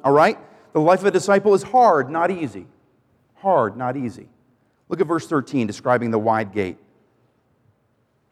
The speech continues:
"For the gate is wide and the way is easy." Both of these terms are spatial terms that do with the amount of space around you. So the gate, it, it's, it's very spacious.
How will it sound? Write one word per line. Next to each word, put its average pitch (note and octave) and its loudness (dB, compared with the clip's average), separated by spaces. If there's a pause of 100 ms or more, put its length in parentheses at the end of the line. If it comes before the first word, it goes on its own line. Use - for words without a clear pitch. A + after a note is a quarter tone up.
(400)
"For F3 -4
the D3 2
gate D#3+ 2
is D3 2
wide G#2+ 0
and A#2 -4
the G#2+ 2
way G2+ 2 (640)
is A2+ -2 (100)
easy." A2+ -2
Both C3+ 0
of C3 -4
these B2 -2
terms C3+ -2
are G#2+ -4
spatial C#3 -4
terms F3 -6 (380)
that A2+ -12
do B2+ 2
with A2+ -2 (200)
the - -8
amount B2+ 2
of A2 -6
space C#3 -2
around B2+ 2
you. E3 -2
So C3+ 0 (220)
the C#3+ 0
gate, C#3+ 0 (260)
it, C#3 0
it's, - -4
it's B2 -4
very D3 2
spacious. - -18